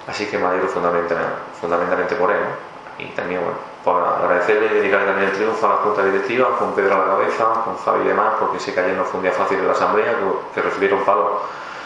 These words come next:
en algunos momentos y, y, y en estos momentos, pues, yo personalmente también le quiero dedicar el triunfo, ¿no? A la gente que está aquí de sin,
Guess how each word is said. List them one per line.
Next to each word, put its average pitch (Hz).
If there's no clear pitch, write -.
en 101
algunos 98
momentos 101
y, -
y, -
y 85
en 92
estos 98
momentos, 98
pues, 101
yo -
personalmente 90
también 87
le 85
quiero 87
dedicar 85
el 80
triunfo, 110
¿no? 107
A -
la -
gente 98
que 98
está 98
aquí 95
de 90
sin, 90